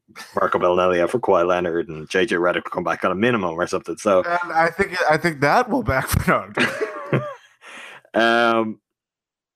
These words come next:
Speaker 1: yeah, yeah. Look, I, I, I can't be glowingly positive about this because I think
Speaker 2: No.
Speaker 1: there are, it's opportunity cost is,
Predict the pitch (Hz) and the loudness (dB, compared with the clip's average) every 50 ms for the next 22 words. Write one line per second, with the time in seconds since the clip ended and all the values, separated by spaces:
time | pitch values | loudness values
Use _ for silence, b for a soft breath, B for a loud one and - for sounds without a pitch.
0 | _ _ _ - 110 120 - - 165 160 143 123 127 139 - 143 127 123 131 131 | _ _ _ -10 -8 -8 -4 0 2 2 4 4 2 0 0 -2 -2 -2 -2 -2
1 | 127 117 - _ _ _ _ _ _ _ _ _ _ _ _ _ _ _ _ _ | -2 -4 -8 _ _ _ _ _ _ _ _ _ _ _ _ _ _ _ _ _
2 | _ _ _ _ _ _ _ _ _ _ _ _ _ - 139 131 - - 120 117 | _ _ _ _ _ _ _ _ _ _ _ _ _ 0 0 0 0 -2 -4 -2
3 | 127 139 151 147 202 151 123 127 120 113 113 120 123 123 120 120 113 110 110 117 | -2 -4 -2 -4 -6 -4 0 2 4 4 4 2 2 0 0 -2 -2 0 -2 -2
4 | 117 117 117 120 113 113 110 113 113 113 113 113 113 110 - - 98 - 104 92 | -2 -2 -2 -4 -4 -4 -2 0 0 0 0 -2 -4 -4 -4 -10 -10 -8 -8 -6
5 | 95 92 90 - 104 98 95 - - 87 _ _ _ _ _ _ _ - - 117 | -6 -8 -8 -8 -10 -10 -10 -12 -14 -18 _ _ _ _ _ _ _ 2 4 4
6 | 113 110 87 107 117 117 117 113 113 110 107 98 - _ _ _ _ _ _ _ | 4 4 4 4 4 4 4 4 4 2 0 -2 -6 _ _ _ _ _ _ _
7 | _ _ _ _ _ _ _ _ _ _ _ _ _ _ _ _ - - 165 185 | _ _ _ _ _ _ _ _ _ _ _ _ _ _ _ _ -10 -4 0 0
8 | 170 170 170 139 - 139 139 147 147 127 113 107 - - - - 110 107 110 98 | 0 0 -2 -4 -2 -2 -2 -2 -2 -2 -4 -4 -6 -8 -12 -6 -4 -4 -4 -4
9 | 92 - - - - - 101 95 90 - - | -6 -10 -14 -14 -10 -8 -8 -8 -10 -14 -20